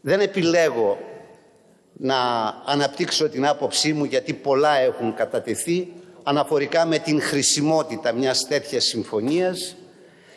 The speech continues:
σε σχέση με την γεωπολιτική θέση της χώρας, σε σχέση με την ευρύτερη περιοχή των Βαλκανίων, σε σχέση με τον πρωταγωνιστικό ρόλο που η Ελλάδα μπορεί να εξασφαλίζει με μια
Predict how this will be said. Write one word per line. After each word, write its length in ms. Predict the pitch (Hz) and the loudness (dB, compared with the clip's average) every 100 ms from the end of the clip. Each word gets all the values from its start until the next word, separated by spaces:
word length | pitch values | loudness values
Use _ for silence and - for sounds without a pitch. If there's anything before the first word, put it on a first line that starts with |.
| - | -4
σε 140 | - 170 | 0 2
σχέση 420 | 185 175 - 160 | 2 0 2 0
με 120 | 156 | 0
την 180 | 156 143 | 0 0
γεωπολιτική 800 | 131 139 123 139 127 113 131 131 | 2 0 2 -2 -2 -4 -6 -4
θέση 360 | 135 131 - | -2 -2 -2
της 160 | 98 - | -6 -6
χώρας, 640 | - 135 175 196 - - - - - - | -2 0 0 -2 -6 -10 -16 -20 -18 -2
σε 200 | - 180 | 0 2
σχέση 380 | - 185 - | 2 2 2
με 120 | 175 170 | 2 2
την 180 | 156 | 2
ευρύτερη 540 | 151 143 175 165 151 143 | 0 2 0 0 0 0
περιοχή 520 | 143 131 127 127 151 | -2 2 0 0 -2
των 220 | 139 120 | -2 -2
Βαλκανίων, 800 | 110 113 - 101 131 185 208 226 - - - - | 0 -2 0 0 2 2 0 -4 -12 -20 -20 -6
σε 220 | - 156 | 0 0
σχέση 680 | - - 190 160 - 165 202 - - - - _ | 0 0 0 2 0 -2 -4 -8 -20 -20 -20 _
με 140 | - 147 | -2 0
τον 240 | 151 151 | 0 -2
πρωταγωνιστικό 1080 | 151 143 151 139 135 135 123 - 117 165 143 | 0 0 2 2 2 2 0 -2 0 2 2
ρόλο 440 | 135 143 131 123 | 4 4 2 2
που 160 | - 117 | 0 -2
η 160 | 113 110 | 0 0
Ελλάδα 640 | 107 113 127 123 113 - - - | 2 2 2 0 -2 -4 -16 -16
μπορεί 340 | 110 120 127 151 | -2 0 2 2
να 140 | 139 | 2
εξασφαλίζει 1000 | 120 - 117 - 107 117 151 147 160 165 - - - _ | 0 0 -2 -2 -2 0 -2 -2 -4 -6 -10 -20 -20 _
με 200 | - 110 | -6 -2
μια 520 | 120 143 139 127 104 | 0 2 2 0 -4